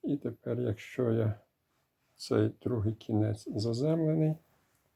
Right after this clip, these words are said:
маємо також приріст сім шістдесят чотири. І тепер дивимося, коли ми так заземлюємо, поле на, там стрілочка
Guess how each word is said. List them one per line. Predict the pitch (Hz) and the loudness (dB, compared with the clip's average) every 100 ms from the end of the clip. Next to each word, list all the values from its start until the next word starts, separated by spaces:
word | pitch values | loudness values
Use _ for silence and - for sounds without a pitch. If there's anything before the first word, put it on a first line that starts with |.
| _ _ _ _ _ _ _ _ _ _ _ _ _ _ - | _ _ _ _ _ _ _ _ _ _ _ _ _ _ -6
маємо | 123 127 127 123 | -2 0 0 -2
також | 113 117 117 - - | -4 -6 -6 -8 -18
приріст | - - 127 131 113 - | -10 -2 0 0 -4 -8
сім | - - 135 131 | -8 -6 -4 -6
шістдесят | - 117 113 110 - 123 | -6 -8 -8 -10 -6 -8
чотири. | - - - 110 110 - _ _ _ _ _ _ _ _ _ _ _ _ _ _ _ _ _ _ _ _ 381 | -8 -20 -8 -6 -6 -8 _ _ _ _ _ _ _ _ _ _ _ _ _ _ _ _ _ _ _ _ -6
І | 139 | -4
тепер | 135 - 127 123 | -4 -2 -2 0
дивимося, | 127 117 - - | 0 0 -2 -8
коли | - 123 | -6 -2
ми | 120 | -2
так | 117 113 113 | 0 2 2
заземлюємо, | 110 117 131 165 165 160 160 160 143 - _ _ _ _ _ _ _ _ _ _ _ | 2 0 0 0 0 -2 0 -2 -2 -6 _ _ _ _ _ _ _ _ _ _ _
поле | 143 143 131 | 4 4 4
на, | 113 117 - _ _ _ _ _ | 2 0 -4 _ _ _ _ _
там | - 110 | -4 -4
стрілочка | - - 160 147 107 - 117 | -4 -6 -2 -2 -4 -8 -14